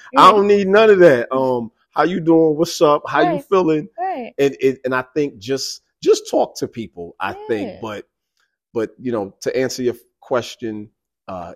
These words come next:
Speaker 1: even further, I think, again, we have to just continue to pray for those individuals and pray for those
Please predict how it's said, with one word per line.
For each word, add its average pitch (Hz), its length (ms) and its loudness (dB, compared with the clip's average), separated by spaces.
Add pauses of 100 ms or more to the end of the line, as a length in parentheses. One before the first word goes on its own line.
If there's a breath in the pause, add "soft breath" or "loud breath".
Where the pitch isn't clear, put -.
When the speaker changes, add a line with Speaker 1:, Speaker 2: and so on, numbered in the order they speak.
Speaker 1:
even 127 340 -6
further, 90 720 -4 (720)
I 104 180 -6
think, 113 500 -10
again, 98 760 -4 (680)
we 107 180 -10
have 101 320 -14
to 107 100 -12
just 202 260 -4
continue 156 460 -4
to 123 100 -6
pray 127 520 -4
for 127 200 -6
those 123 640 -4 (340)
individuals 123 1080 -6
and 101 140 -18
pray 117 320 -6
for - 180 -18
those 113 760 -10